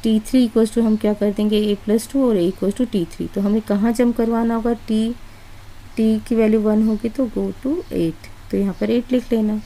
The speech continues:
ठीक है, अब जैसे ही ये इसके statement execute हो जाएंगे case one के,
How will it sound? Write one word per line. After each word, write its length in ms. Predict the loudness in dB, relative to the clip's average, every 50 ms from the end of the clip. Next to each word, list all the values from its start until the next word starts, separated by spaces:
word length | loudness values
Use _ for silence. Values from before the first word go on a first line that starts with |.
| -12 -18 -20 -12 -8
ठीक 220 | -8 -6 -4 -2
है, 120 | -4 -4 -4 -6 -12 -18 -18 -18 -18 -18 -16 -18 -16 -8 -4
अब 220 | -2 -2 -2 -2 -6 -6 0 2
जैसे 260 | 2 2 4 4 4
ही 80 | 4 4
ये 200 | 4 4 4 2 -2 -6 -16 -18 -18 -12 -8
इसके 280 | -6 -6 -4 0 0 0
statement 500 | 0 0 0 0 0 0 2 0 0 2
execute 480 | 2 0 0 0 -2 -2 0 0 2 4
हो 120 | 4 2 4
जाएंगे 440 | 4 4 4 4 4 4 2 0 -2 -4 -8 -16 -18 -20 -20 -8 -2
case 280 | 2 4 4 4 2 2 4
one 180 | 6 6 6 6
के, 180 | 4 2 0